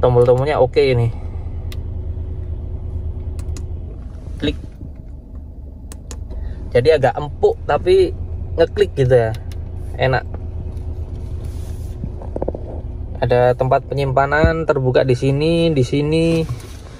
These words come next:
One di sini, cup holder, ini le-, rem parkir elektrik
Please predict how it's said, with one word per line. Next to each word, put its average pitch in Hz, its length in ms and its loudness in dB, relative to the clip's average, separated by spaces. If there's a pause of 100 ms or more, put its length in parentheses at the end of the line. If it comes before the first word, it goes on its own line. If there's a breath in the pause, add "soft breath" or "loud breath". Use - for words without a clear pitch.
(380 loud breath)
One 139 160 6
di 131 80 6
sini, 151 480 4
cup 127 240 4
holder, 151 720 6
ini 147 480 2
le-, 143 400 2
rem 131 320 4
parkir 139 400 2
elektrik 139 400 2